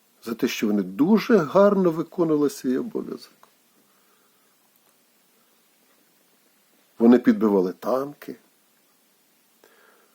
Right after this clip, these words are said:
вони охороняли аеропорт Жуляни. Панове,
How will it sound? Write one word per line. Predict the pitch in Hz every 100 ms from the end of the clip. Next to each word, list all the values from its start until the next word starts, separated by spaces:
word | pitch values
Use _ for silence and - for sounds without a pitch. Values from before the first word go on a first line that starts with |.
| _ _ _ -
вони | 117 143 143
охороняли | - 127 - 131 123 139 131 120 113
аеропорт | 120 120 117 113 135 113 - - _
Жуляни. | - - 98 92 147 170 170 139 - _ _ _ _ _ _ _ _ _ _ _ _ _ _ _
Панове, | - 117 180 180